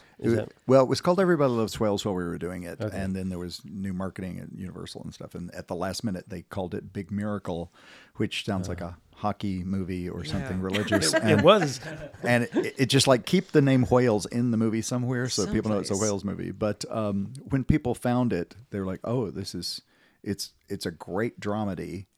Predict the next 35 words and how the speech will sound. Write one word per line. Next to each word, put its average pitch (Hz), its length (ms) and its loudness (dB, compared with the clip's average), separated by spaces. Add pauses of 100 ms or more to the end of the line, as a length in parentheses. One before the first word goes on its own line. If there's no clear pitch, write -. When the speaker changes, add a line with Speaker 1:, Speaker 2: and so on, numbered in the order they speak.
(140)
Speaker 1:
And, 90 440 -6 (100)
you 110 180 -6
know, 95 200 -8 (100)
being 95 340 -6 (180)
an 98 160 -6
ironic 98 680 -4 (140)
real 98 380 -4
life 90 240 -4
situation 85 880 -8 (320)
that 92 80 -18
had 101 120 -12
a 92 40 -10
lot 110 120 -6
of 139 160 -8
complexity. 92 640 -6
And, 107 200 0
uh, 113 80 0
I - 200 -6
mean, 98 200 -2 (800)
complexity 139 440 2
in 101 60 2
the 92 80 0
story, 98 560 0 (400)
but - 180 -2
complexity 104 480 -2
Speaker 3:
Like 110 40 2
Speaker 1:
in 107 60 -2
the 104 60 -4
fact 101 220 -2
that 90 100 -6
we 92 120 -6
were 82 100 -8
shooting 80 300 -10
Alaska. 80 400 -14 (140)
Speaker 3:
Alaska 170 640 -8